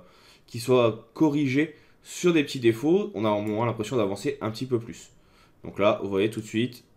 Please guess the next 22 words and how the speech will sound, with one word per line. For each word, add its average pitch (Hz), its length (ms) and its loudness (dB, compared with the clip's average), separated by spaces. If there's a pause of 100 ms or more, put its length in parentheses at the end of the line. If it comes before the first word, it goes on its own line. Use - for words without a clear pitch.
(100)
avec 135 260 2
le 120 120 2
pinceau 117 300 -2
d'in 110 140 -6
painting, 98 580 -6 (760)
on 123 100 0
vient 131 180 -2
corriger 113 680 2
les 131 280 0
différentes 120 440 -2
rayures, 101 420 0 (500)
on 135 120 0
vient 139 180 2
enlever 127 480 6
les 113 180 0
différents 127 400 -4
points 117 420 -4 (120)
de 113 100 0
rouille, 113 420 -2 (460)
et 95 60 -6
comme 92 160 -6
ça, 107 380 -2